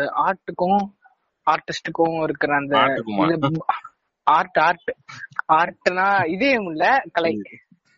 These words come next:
Speaker 2: இல்ல, இல்ல, என் காதுல ஆடுன்னு கேட்டுச்சு, அதான்.
Speaker 1: ஆடா? இல்ல, இல்ல.
Speaker 2: ஆர்ட்டுக்கும்
Speaker 1: ஆர்ட்டுக்கும்
Speaker 2: கோடிக்கும்
Speaker 1: ஆர்டிஸ்டுக்கும்
Speaker 2: இருக்கு.
Speaker 1: இருக்கிற அந்த பாண்டை பத்தி, அதாவது ஒரு, ஆ,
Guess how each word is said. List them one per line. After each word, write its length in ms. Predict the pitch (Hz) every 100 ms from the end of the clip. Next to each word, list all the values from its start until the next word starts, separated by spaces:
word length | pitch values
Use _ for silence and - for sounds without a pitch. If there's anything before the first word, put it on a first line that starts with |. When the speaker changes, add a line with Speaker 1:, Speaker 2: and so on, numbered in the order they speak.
| _
Speaker 2:
இல்ல, 220 | - 113 110
இல்ல, 120 | 107
என் 60 |
காதுல 140 | 117 120
ஆடுன்னு 520 | 107 110 123 120 107
கேட்டுச்சு, 280 | 95 90 92
அதான். 420 | 95 90 90 87 - -
Speaker 1:
ஆடா? 500 | 139 147 156 147 135 - -
இல்ல, 220 | 165 156
இல்ல. 180 | 151 139
Speaker 2:
ஆர்ட்டுக்கும் 280 | 127 120 120 - _ - - - _ -
Speaker 1:
ஆர்ட்டுக்கும் 340 | 190 175 190
Speaker 2:
கோடிக்கும் 140 | 190 180
Speaker 1:
ஆர்டிஸ்டுக்கும் 260 | 175 180
Speaker 2:
இருக்கு. 300 | - 208 202
Speaker 1:
இருக்கிற 420 | 196 196 - 170 165
அந்த 460 | 156 151 147 151 - 151
பாண்டை 340 | 151 160 175 165
பத்தி, 200 | 160 170 - - - _
அதாவது 720 | - 156 170 190 208 208 202 170
ஒரு, 400 | 165 165 165 156 _ _ _ _ - _ - - -
ஆ, 640 | 143 147 143 143 139 143